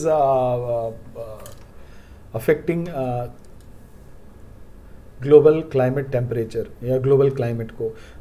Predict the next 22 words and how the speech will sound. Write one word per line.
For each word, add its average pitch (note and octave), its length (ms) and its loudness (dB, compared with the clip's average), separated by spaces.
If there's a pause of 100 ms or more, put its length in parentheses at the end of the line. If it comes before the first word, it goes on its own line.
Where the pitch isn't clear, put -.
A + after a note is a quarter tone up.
(140)
ये G#3+ 140 2
गु-, D#3 340 -4
ग्लोबल F3+ 400 4
कूलिंग G#3 460 2
का G#3+ 100 6
जो F3 420 2 (560)
कॉन्सेप्ट D3+ 480 0
है, A#2+ 260 -2 (380)
वो D#3 120 4
हमें E3+ 420 0
cryosphere C#3+ 600 4
से C#3+ 360 0 (100)
देखना C3 360 2
है। C3 200 -2
cryosphere C#3+ 680 2 (380)
के D3 80 -4
बारे C#3+ 240 6
में D3+ 100 -4
हम C#3+ 140 -6
लोग D3 140 -2
चर्चा C#3 300 0
करेंगे। C3 460 -2